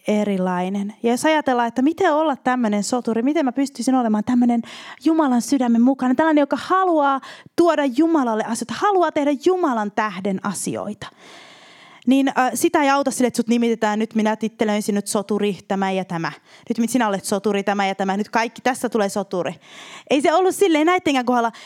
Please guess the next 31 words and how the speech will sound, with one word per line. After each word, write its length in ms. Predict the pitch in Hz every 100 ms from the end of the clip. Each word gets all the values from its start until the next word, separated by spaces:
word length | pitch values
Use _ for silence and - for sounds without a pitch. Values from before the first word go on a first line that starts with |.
| -
vaan 160 | 302 320
he 120 | 349
teki 380 | 403 403 359 330
niitä 260 | 339 359
tekoja. 640 | 359 440 453 349 208 175 160 - _ _ _ -
Ja 80 | 294
sit 200 | 453 -
heidät 280 | 339 311 -
havaittiin 720 | 381 415 330 240 - 254 220
sotureiksi, 920 | 220 277 262 190 151 104 - - - - _ - -
koska 260 | 302 -
he 160 | 294 339
teki 340 | 339 339 330
niitä 200 | 302 311
tekoja, 480 | 330 392 - 220 196
koska 260 | 196 226 269
titteli 580 | 370 415 - 247 240 233
ja 100 | 262
nimitys 540 | 330 349 262 208 220
ei 200 | 226 254
tuo 240 | 311 285 277 _ -
susta, 240 | 285 247 -
tee 160 | 330 311
susta 300 | 302 277 277
soturia, 600 | 339 339 269 202 190 170 - - - - -
vaan 120 | 302
ainoastaan 480 | 370 370 320 - 294
se, 100 | 330
että 120 | 294
sä 60 | 302
ensin 440 | 349 349 311 302